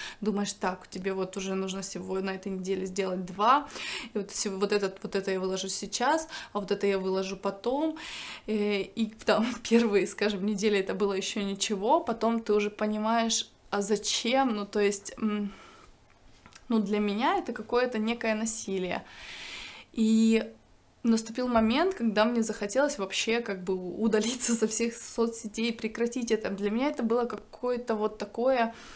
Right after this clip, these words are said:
ну, неправда. То есть, если я по-честному сейчас не хочу поделиться с этим, этим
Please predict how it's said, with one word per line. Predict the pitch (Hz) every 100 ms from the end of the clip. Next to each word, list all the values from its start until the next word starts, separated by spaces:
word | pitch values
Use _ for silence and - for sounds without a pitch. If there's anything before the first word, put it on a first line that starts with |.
| -
ну, | 220
неправда. | 226 233 233 226 208 - - -
То | 180 202
есть, | 196 - 214
если | 233 233 226
я | 220
по-честному | 220 226 240 226 - 190
сейчас | 190 208 - - -
не | 180
хочу | - 214 226
поделиться | 214 190 196 208 208
с | 180 -
этим, | 190 196 180 -
этим | 208 190 170